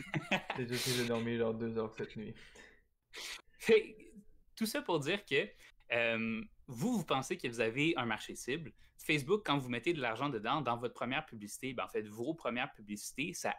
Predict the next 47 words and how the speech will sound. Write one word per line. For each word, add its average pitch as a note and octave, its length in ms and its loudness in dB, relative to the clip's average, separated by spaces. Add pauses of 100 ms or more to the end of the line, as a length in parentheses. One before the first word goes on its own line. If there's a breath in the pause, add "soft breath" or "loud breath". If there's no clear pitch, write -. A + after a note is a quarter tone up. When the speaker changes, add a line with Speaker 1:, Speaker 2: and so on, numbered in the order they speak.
(140)
Speaker 1:
affine F3 540 0
votre B2 300 0
marché B2+ 340 -2
cible D3 420 -6 (240 soft breath)
pour B2 100 0
savoir C#3+ 240 2
exactement C3 540 0
c'est - 320 -4 (120)
quelle, G#3 360 2 (360)
euh, A2+ 300 6
quelle - 160 -2
partie E3 300 -6
de D3+ 60 -6
votre C3 200 -4
marché E3 380 -4
qui - 160 -16
va B2 160 4
répondre C3+ 340 0
le A#2+ 100 0
plus, - 400 -6 (220)
puis D3 100 -4
qui C3+ 80 -8
va B2+ 80 4
faire B2+ 160 2
en B2 80 4
sorte F3+ 240 -4
que C#3+ 140 2
vous C3 160 -6
allez G#2+ 200 0
pouvoir A#2+ 480 0
avoir A#2 280 0
un G2+ 80 0
meilleur A2 340 0
retour A#2+ 320 -2
sur - 120 -6
votre G#2 220 -6
investissement G#2+ 600 -2
lors B2 260 0
des A2 120 -2
prochaines C#3 720 0
publicités A#2 480 -8
que C#3+ 60 -8
vous A#2+ 60 0
allez A2+ 140 0
mettre A#2+ 220 -2
en G#2 100 0
ligne. F2+ 200 -8